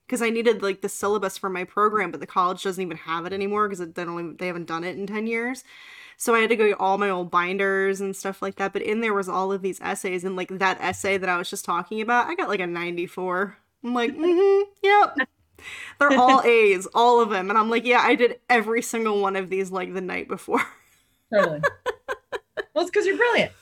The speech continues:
Speaker 1: Oh, thanks. <laughs> I will take it right now. I will take that right now. That feels good.
Speaker 2: Take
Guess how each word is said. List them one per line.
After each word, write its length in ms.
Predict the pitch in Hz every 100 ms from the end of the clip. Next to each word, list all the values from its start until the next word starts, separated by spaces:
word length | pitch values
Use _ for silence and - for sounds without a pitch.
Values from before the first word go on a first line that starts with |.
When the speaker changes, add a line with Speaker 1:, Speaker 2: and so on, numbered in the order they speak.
| - _ _ _ _ 659
Speaker 1:
Oh, 320 | 571 466 403 - - 359
thanks. 1120 | 370 - 427 494 571 480 480 - 381 - 247 -
<laughs> 40 | -
I 140 | 285
will 120 | 349
take 300 | 330 277 294
it 100 | 285
right 220 | 233 233 208
now. 380 | 226 214 208 269
I 20 |
will 160 | 254 208
take 320 | 226 208 -
that 140 | 180
right 260 | 185 185 185
now. 240 | 185 190
That 100 | 196
feels 280 | - 196 185
good. 260 | - - -
Speaker 2:
Take 120 | 240